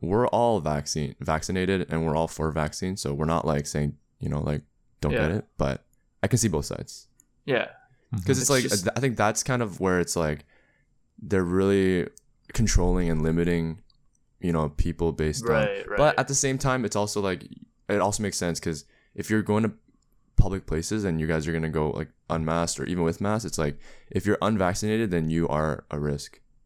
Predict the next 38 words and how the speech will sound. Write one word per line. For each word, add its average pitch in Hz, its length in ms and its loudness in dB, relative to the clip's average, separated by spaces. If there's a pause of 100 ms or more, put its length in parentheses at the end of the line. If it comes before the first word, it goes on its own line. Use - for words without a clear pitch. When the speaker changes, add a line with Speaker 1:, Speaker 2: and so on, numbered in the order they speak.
(100)
Speaker 1:
right? 73 340 -2
Speaker 2:
Right, 104 340 -4
right. - 300 -12
Speaker 1:
So 87 480 0
I 107 80 0
can 120 100 -4
see 120 120 0
both 92 200 2
sides. 73 480 -2
Like, 67 320 -8
I, - 100 -4 (160)
I 110 80 2
think, 147 420 -4 (200)
I 90 60 2
don't 127 100 2
think 143 120 -2
it's 127 60 0
that 123 140 -2
big 135 120 2
of 127 80 -2
a 123 40 -4
deal, 139 200 0
but 82 300 0
I 78 80 0
can 82 140 -4
see - 120 -4
why 80 60 2
people 80 260 -2
are 73 40 0
upset. 73 420 -6 (540)
Speaker 2:
Yeah, 147 320 0 (120)
I 123 100 0
mean, 120 180 -6
th-, - 140 2
it 117 100 2
just, - 280 0
yeah, 110 140 2
again, 104 260 -4